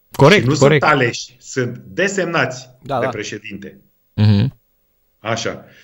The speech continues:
Speaker 2: Și în Germania, la jude-, judecătorii la curt-,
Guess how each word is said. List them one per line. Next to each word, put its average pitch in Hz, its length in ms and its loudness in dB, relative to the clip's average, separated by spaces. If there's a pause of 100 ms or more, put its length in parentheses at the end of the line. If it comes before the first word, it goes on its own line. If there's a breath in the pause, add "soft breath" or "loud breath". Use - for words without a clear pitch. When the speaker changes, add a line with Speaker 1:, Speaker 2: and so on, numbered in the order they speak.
(100 soft breath)
Speaker 2:
Și - 180 -10
în 113 100 -2
Germania, 113 580 0
la 131 280 -2
jude-, 113 360 -6
judecătorii 107 640 -2
la 110 140 -2
curt-, - 420 -6